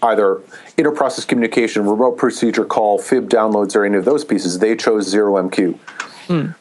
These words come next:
Speaker 1: Uh, so that's where the bus was used on the internals of the router, not necessarily on the externals of the router. They still discuss support of, of open standard protocols. But to your point on how V P P, I think, is related to standards protocols,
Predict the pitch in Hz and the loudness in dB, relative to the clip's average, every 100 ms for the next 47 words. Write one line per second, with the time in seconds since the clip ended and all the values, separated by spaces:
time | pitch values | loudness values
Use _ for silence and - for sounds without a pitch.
0 | _ _ _ - 139 113 - 123 113 131 | _ _ _ 0 2 2 2 0 2 2
1 | 147 - 151 127 104 113 110 107 92 113 | 0 0 0 2 2 0 0 -2 0 0
2 | 110 107 98 101 101 147 151 147 123 101 | 0 0 0 0 0 0 0 0 0 0
3 | 98 95 95 92 92 95 90 107 120 120 | 0 0 2 2 2 2 0 0 2 0
4 | 113 - 113 107 101 98 98 113 110 - | -2 0 2 2 2 0 0 -2 -2 -2
5 | 107 92 90 92 95 90 82 85 - - | 0 0 0 0 2 2 2 0 -2 -6
6 | - 113 - 127 110 95 - 113 - 101 | -2 -2 0 0 2 -2 0 0 0 -2
7 | - 104 - 101 98 95 - - _ - | 0 0 0 2 2 0 -4 -18 _ -2
8 | 104 107 104 95 107 92 - 131 127 - | 0 0 0 0 0 0 0 0 0 0
9 | 98 - - - - - - 135 - - | -4 -8 -14 -20 -20 -18 -4 -2 -4 -8
10 | - 127 107 - 175 117 - - 113 104 | -4 0 0 0 0 0 -4 -2 -2 0
11 | 127 117 120 113 110 113 110 - 110 113 | -2 -2 -2 -2 -2 0 0 0 0 0
12 | 101 98 101 104 101 98 - - 110 104 | 0 0 2 2 0 -2 -2 -2 0 0
13 | - 98 92 90 - | 0 0 0 -2 -4